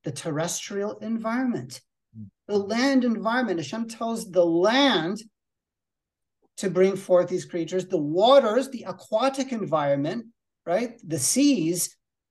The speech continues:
Speaker 1: to bring forth life. Um, most people who don't, who don't accept evolution of hu-, of, of people, of human beings,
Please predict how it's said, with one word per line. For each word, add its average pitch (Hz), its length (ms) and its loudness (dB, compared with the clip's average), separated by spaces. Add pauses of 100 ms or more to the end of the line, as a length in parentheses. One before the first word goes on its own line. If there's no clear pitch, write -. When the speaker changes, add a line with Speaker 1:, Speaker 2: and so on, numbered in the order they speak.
(220)
Speaker 1:
to 202 120 -2
bring 190 400 4
forth 165 640 0 (580)
life. 139 480 -2 (680)
Um, 151 580 -2 (180)
most 269 220 4
people 269 220 -2
who 233 100 -6
don't, 226 240 -8
who 190 140 -6
don't 226 200 -2
accept 220 320 -4
evolution 196 800 -4
of 165 320 0 (240)
hu-, 254 120 -4
of, 175 260 0
of - 180 0
people, 262 320 0
of 160 80 0
human 170 320 -4
beings, 220 640 0